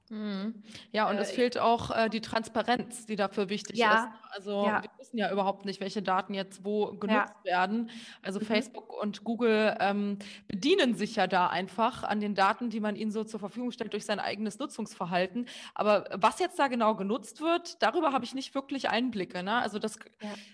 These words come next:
Speaker 1: ähm, Facebook macht's ja teilweise auch sehr komplex, ne? Die haben ja, äh, du kannst ja alles einstellen bei Facebook.
Speaker 2: Mhm.
Speaker 1: Ähm,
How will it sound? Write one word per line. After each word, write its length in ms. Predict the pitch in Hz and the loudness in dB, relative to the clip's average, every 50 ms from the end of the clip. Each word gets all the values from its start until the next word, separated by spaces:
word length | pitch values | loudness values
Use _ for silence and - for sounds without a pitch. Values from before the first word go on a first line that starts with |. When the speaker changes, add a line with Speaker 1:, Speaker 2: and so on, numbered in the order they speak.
| _ - - | _ -6 -2
Speaker 1:
ähm, 160 | 196 214 214 | -2 -2 0
Facebook 340 | - 233 247 - - 262 - | 0 -2 -2 -2 -4 -4 -2
macht's 180 | 214 226 - | -2 -2 0
ja 60 | - 220 | -2 -2
teilweise 400 | - 247 226 220 233 208 208 - | 0 0 0 2 2 2 2 0
auch 100 | 208 180 | 0 -2
sehr 220 | - - 220 220 | 0 2 2 2
komplex, 680 | 220 - 214 185 - - - 233 262 - - - - - | 2 0 -4 -6 -6 -2 -2 0 0 -2 -4 -10 -6 -2
ne? 200 | 202 233 269 320 220 | 0 0 0 0 0
Die 100 | 220 214 | -2 -2
haben 140 | 220 233 233 | 0 0 2
ja, 500 | 220 220 214 208 208 202 - - 202 202 | 2 2 4 4 2 2 2 0 0 -2
äh, 40 | |
du 60 | 202 208 | -2 -2
kannst 180 | 254 269 - | -4 0 2
ja 80 | 269 - | 4 4
alles 200 | - 247 214 - | 4 4 2 2
einstellen 540 | - 180 180 170 - - - 175 165 160 160 | 0 -2 -2 -4 -4 -4 -4 -4 -4 -4 -6
bei 100 | 165 165 | -8 -8
Facebook. 540 | - - 180 170 170 175 - 175 - - - - - - - - - | -6 -6 -6 -6 -6 -8 -10 -10 -10 -12 -16 -20 -20 -18 -18 -16 -12
Speaker 2:
Mhm. 100 | 226 208 | -4 0
Speaker 1:
Ähm, 220 | 185 196 196 190 | 2 2 2 0